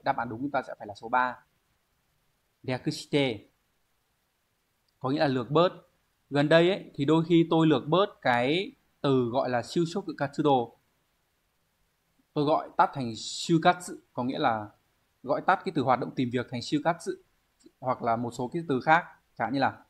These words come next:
digital camera gọi tắt thành digicame ấy, là máy ảnh kỹ thuật số. Số một,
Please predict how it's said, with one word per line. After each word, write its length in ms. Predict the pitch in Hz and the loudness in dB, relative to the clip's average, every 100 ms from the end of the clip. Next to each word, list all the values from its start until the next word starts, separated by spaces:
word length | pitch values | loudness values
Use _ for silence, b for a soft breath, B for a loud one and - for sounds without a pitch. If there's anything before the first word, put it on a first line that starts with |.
| _ | _
digital 520 | - 127 127 160 151 151 156 | -4 -4 -2 4 6 6 0
camera 480 | 170 143 139 135 127 | 2 4 6 4 4
gọi 220 | 123 - | -2 -2
tắt 140 | 160 165 | -2 -2
thành 160 | 127 117 | -8 -8
digicame 600 | 117 127 135 135 147 135 | -8 -6 -2 0 0 -2
ấy, 60 | 143 | -6
là 100 | 110 | -8
máy 160 | 110 | -8
ảnh 100 | 123 | -10
kỹ 80 | - | -12
thuật 100 | 143 | -16
số. 400 | - 117 131 190 _ _ _ _ _ _ _ _ _ _ _ _ _ _ _ _ _ _ _ _ _ _ _ _ _ _ _ _ | -10 -6 -4 -6 _ _ _ _ _ _ _ _ _ _ _ _ _ _ _ _ _ _ _ _ _ _ _ _ _ _ _ _
Số 580 | - - 135 147 165 202 - _ | -20 -8 -2 0 0 -2 -10 _
một, 360 | - 156 143 143 | -4 0 0 -2